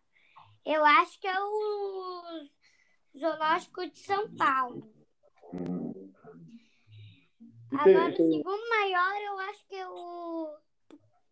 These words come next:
Speaker 1: é o de, é o do Beto Carreiro.
Speaker 2: Ah.
Speaker 1: Ah, o de
Speaker 2: Ô, Léo.
Speaker 1: Amsterdã, desculpa.
Speaker 2: Ah, sim.
Speaker 1: O terceiro maior, que é o do Beto Carreiro.
Speaker 2: Ô, Léo,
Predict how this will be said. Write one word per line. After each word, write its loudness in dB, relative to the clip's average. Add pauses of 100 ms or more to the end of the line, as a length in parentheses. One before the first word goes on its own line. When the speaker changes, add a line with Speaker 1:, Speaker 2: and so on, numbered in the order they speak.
(260)
Speaker 1:
é -4
o -2
de, -14
é -6
o 0
do -6
Beto -2
Carreiro. -6 (1120)
Speaker 2:
Ah. -2 (720)
Speaker 1:
Ah, 6
o -6
de -4
Speaker 2:
Ô, 0
Léo. 4
Speaker 1:
Amsterdã, 6
desculpa. -14 (1160)
Speaker 2:
Ah, 2 (200)
sim. -2 (240)
Speaker 1:
O -12
terceiro 0
maior, -4
que -6
é -2
o -8
do -12
Beto -6
Carreiro. -8 (880)
Speaker 2:
Ô, -2
Léo, 8